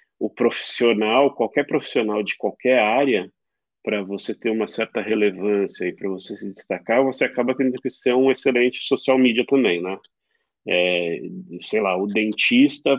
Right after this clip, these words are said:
pra, pra conseguir evoluir, precisa ter uma campanha interessante nas redes sociais, né? Precisa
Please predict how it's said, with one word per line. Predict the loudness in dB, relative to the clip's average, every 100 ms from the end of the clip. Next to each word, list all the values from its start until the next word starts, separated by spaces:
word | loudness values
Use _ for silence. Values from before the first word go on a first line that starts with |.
| 2
pra, | 2 4 4 2 0
pra | -4
conseguir | -2 -2 -2 -6 -2 0 2 2
evoluir, | 0 -2 0 2 2 2 0
precisa | -4 -8 -4 -2 -2 _
ter | -2 0 2 0 -2 _ _ _
uma | -4 -2 -2
campanha | -2 -2 0 2 4 2 2 2 2
interessante | 0 0 0 0 0 2 4 2 0 2 2
nas | 0 -2
redes | -4 -4
sociais, | -6 0 0 0 -2
né? | -6 -8
Precisa | -8 -8